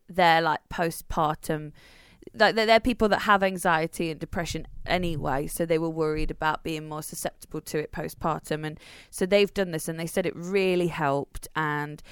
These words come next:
they felt amazing. And so, yeah, it, you get pu-, it put in a tablet form, so you just take a tablet every day. And also, this is amazing, right? And I, I can't remember the word for it because I am so clueless, but it's called something like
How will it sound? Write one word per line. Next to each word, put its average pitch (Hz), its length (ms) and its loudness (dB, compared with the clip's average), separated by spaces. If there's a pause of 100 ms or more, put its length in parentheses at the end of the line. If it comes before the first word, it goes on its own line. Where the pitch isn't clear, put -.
(300)
they 180 100 2
felt 185 240 6
amazing. 160 840 0
And 156 260 2
so, 175 220 4
yeah, 185 400 4
it, - 200 -6
you 214 160 -2
get 254 200 2
pu-, 254 140 -6
it - 300 -4
put - 180 6
in 226 100 0
a 202 40 0
tablet 180 460 -2
form, 143 340 -2
so - 120 -4
you 185 120 -2
just 175 180 -4
take 180 180 -4
a - 40 -12
tablet 165 360 0
every 107 240 -8
day. 127 340 -4 (580)
And 214 500 2 (380)
also, 247 760 6
this 247 320 0
is 196 140 0
amazing, 175 840 0
right? 131 240 -2
And 180 140 2
I, 175 160 4
I 190 40 2
can't 247 240 6
remember 202 240 -2
the 170 100 -2
word 170 220 4
for 160 220 -2
it - 160 -2
because - 240 -8
I 165 140 2
am 165 80 -4
so 160 240 -2
clueless, 147 480 -2
but 175 200 4 (240)
it's - 160 -2
called 320 220 4
something 294 200 0
like 254 160 6